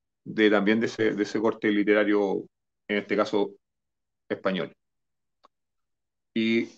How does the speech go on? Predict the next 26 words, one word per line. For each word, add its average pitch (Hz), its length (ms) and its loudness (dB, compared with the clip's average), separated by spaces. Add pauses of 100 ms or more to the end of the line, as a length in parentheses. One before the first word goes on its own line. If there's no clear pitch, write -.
(260)
el 110 120 0
señor 127 680 0
Espina 170 600 -2 (200)
abre 156 280 10
con 147 140 2
esta 151 220 0
frase 156 680 4 (220)
pidiendo 120 340 4
la 117 120 8
palabra. 117 440 6 (1080)
"Os 123 160 2
propongo 170 420 10
a 147 60 10
todos 170 480 6
un 135 140 2
feliz 135 380 6
brindis 123 500 2
por 120 120 0
la 117 100 8
dimisión 110 440 2
del 139 120 2
funesto 135 540 4
dictador 120 720 6 (840)
Primo 143 320 8
de 135 100 8
Rivera. 101 440 2